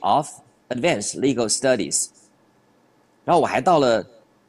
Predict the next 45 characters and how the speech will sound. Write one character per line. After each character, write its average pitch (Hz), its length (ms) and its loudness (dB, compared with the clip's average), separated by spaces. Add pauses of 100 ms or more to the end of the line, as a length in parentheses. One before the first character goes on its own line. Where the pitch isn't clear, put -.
Stanley 196 320 0
House 151 260 -2
Library， 131 480 -4
就 143 120 -6
相 147 180 -2
当 147 160 0
于 120 60 -2
英 127 100 -2
国 131 80 -2
伦 113 160 -2
敦 131 140 -4
大 123 160 0
学 - 140 -10
的 104 80 -4
总 85 180 -6
图 90 140 -10
书 127 160 0
馆。 98 200 -2 (2000)
我 - 80 0
还 127 60 6
办 160 180 4
了 135 80 4
一 120 80 4
个 113 340 2 (220)
阅 175 160 4
览 78 160 -4
证， 175 160 0 (800)
啊， 95 140 -6
那 151 100 -2
个 180 40 4
阅 180 120 6
览 95 120 -2
证 123 220 -2
呢， 95 240 -4 (560)
我， 92 140 -8
我 120 120 -2
也 117 60 4
拿 95 140 0
出 107 100 -6
来 104 60 0
给 95 100 -2
大 101 100 -2
家 104 120 -2
看 98 260 -8
过， - 240 -6